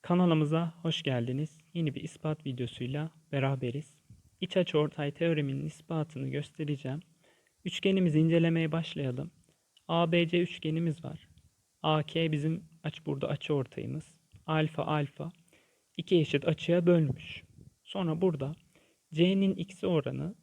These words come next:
eşittir B'nin Y'ye oranıdır. Bunu herkes söyler. Dokuzuncu sınıfta gördük. Bunu herkes söyler. Lakin bazen şu unutulabiliyor.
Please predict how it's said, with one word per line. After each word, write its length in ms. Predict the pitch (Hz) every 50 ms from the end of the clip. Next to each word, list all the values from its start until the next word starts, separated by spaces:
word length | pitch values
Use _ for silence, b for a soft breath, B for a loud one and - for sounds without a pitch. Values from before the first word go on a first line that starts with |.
| _ _ _ _ -
eşittir 580 | 165 - - 170 - - - 160 160 - - _ _ -
B'nin 420 | 175 175 170 151 151 165 175 170
Y'ye 360 | 170 156 156 151 147 151 151
oranıdır. 640 | 147 139 127 - - - 135 135 - _ - - _ _ _ _ _ _ _ _ _ _ _ _ _ _ _
Bunu 280 | 190 175 175 185 226 - - _ _ _ _ _ _ _
herkes 420 | - 190 180 160 151 - - 202
söyler. 420 | - - - 156 131 123 131 143 156 - _ _ _
Dokuzuncu 420 | 170 160 - 170 156 165 160 156 160
sınıfta 360 | 156 147 139 135 - - 135
gördük. 600 | 131 131 143 147 147 147 - 196 - _ - - _ _ _ _ _ _ _
Bunu 140 | - 147 151
herkes 440 | 160 165 151 160 165 - 175 180 -
söyler. 480 | - - 170 143 123 120 131 160 - _ b b b b b b b b b b b b -
Lakin 280 | 202 202 190 - 175 170
bazen 300 | 175 180 180 165 175 175
şu 160 | 165 - -
unutulabiliyor. 840 | - 190 180 170 170 - 185 175 170 160 165 160 151 123 123 139